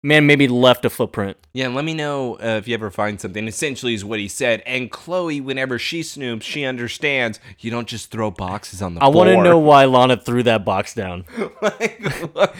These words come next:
Speaker 2: the
Speaker 1: But she, as she look, as she's cleaning it up, she's looking up and sees underneath one of the, like, shelves, there's a document in there. And it's not even a,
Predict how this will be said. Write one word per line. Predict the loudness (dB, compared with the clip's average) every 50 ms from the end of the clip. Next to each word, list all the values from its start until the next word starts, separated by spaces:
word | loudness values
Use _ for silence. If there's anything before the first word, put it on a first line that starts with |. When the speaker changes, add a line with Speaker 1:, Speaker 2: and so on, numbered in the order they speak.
| -2
Speaker 2:
the | 2 2 2 4
Speaker 1:
But | 6 4 6 6
she, | 4 4 8
as | 8 8 8 8
she | 6 2 2
look, | 0 2 4 4 4 4 4
as | 4 4 4
she's | 4 0 -2 -2
cleaning | 0 2 4 4 6 4
it | 6 6
up, | 8 8 8 6 4
she's | 0 -2 -2 -2 0
looking | 2 2 2 4 4 2 4 4
up | 4 4 4 2 0 -6 -8
and | -6 -4 -4 -4
sees | -2 -2 0 0 0 0
underneath | -2 -2 0 2 2 2 2 2 2 0 0 -2
one | -2 0 0
of | 0 -2 -2
the, | -4 -4 -4
like, | -6 -8 -8 -6
shelves, | -6 -4 0 2 4 4 4 2 0 -4 -8 -10 -10 -10 -12 -20 -20 -20 -20 _ _ _
there's | 2 2 2 2 2
a | -2
document | -2 0 0 2 2 2 0 0 -4 -4 -4 -6 -6
in | -6 -6 -4
there. | -4 -4 -4 -4 -4 -6 -6 -8 -12 -20 -20 -20 _ _ _ _ _ -2
And | 0 2 2 2 2 2 0 0 0 0 -2
it's | -2 -2 -2 -4 0 2
not | 2 4 4
even | 4 4 2
a, | 2 0 -2